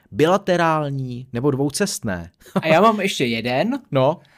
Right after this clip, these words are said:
Speaker 2: A to sice, jak ho nazývá Samsung, a to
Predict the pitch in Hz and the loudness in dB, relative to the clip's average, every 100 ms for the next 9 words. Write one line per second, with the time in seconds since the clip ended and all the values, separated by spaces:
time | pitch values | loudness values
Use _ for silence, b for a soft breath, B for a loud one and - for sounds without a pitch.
0 | b - 139 160 170 151 165 151 147 160 | b -8 -6 -6 -6 -6 -2 -2 -2 -4
1 | 151 151 165 147 98 - 113 107 - 135 | -6 -6 -6 -6 -6 -8 -8 -8 -8 -6
2 | 143 175 - B B _ 131 135 147 | -6 -8 -14 B B _ -6 -4 -4